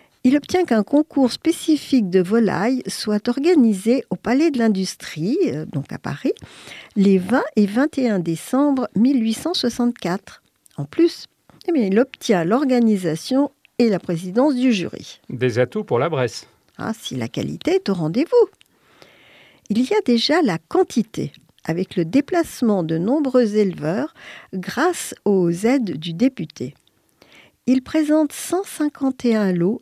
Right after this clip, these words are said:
Speaker 1: et cinq cent six volailles, avec de la concurrence venue de vingt-deux départements.
Speaker 2: Et au final ?
Speaker 1: Ah ben, c'est la Bresse qui gagne, Rémi. Les discussions du jury ont été longues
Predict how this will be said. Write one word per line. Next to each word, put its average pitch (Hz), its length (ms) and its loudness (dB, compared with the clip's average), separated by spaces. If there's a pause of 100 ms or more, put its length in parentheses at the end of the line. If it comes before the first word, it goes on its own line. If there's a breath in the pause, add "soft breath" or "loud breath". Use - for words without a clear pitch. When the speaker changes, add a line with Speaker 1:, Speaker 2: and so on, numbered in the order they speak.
Speaker 1:
et 233 80 2
cinq 240 320 -2
cent 202 180 -4
six - 380 -8
volailles, 110 460 -8 (480)
avec 180 240 0
de 165 100 2
la 151 160 2
concurrence 175 720 -2
venue 185 520 4
de 185 180 -2
vingt-deux 220 680 0
départements. 190 640 -2 (460)
Speaker 2:
Et 143 60 4
au 143 80 6
final ? 160 500 -4 (320)
Speaker 1:
Ah 214 40 -2
ben, 381 400 4
c'est 285 180 2
la 277 100 2
Bresse 302 260 2
qui 381 140 0
gagne, 440 300 2
Rémi. 277 340 4 (880 loud breath)
Les 240 140 6
discussions 294 720 2
du 220 260 2
jury 247 540 4 (180)
ont 247 140 4
été 311 340 2
longues 302 500 4